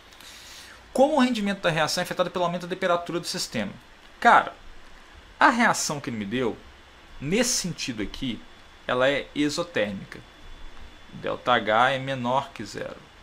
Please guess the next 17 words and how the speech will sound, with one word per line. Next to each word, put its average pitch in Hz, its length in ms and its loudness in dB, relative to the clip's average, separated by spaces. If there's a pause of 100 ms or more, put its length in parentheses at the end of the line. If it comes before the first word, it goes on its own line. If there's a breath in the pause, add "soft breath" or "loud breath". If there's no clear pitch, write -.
(1800 loud breath)
No 214 180 4
sentido 202 540 0
inverso, 113 880 0 (680)
ela 113 300 -2
é 117 300 4 (1040)
endotérmica. 113 1120 -8 (840)
O - 40 -14
delta 104 360 -2
H 104 400 2 (800)
é 110 60 -8
maior 110 460 0
que - 120 -12
zero. - 300 -12 (880 loud breath)
Então, 226 400 0 (460)
se - 420 2
eu, 302 300 2 (260)
ah, 175 400 4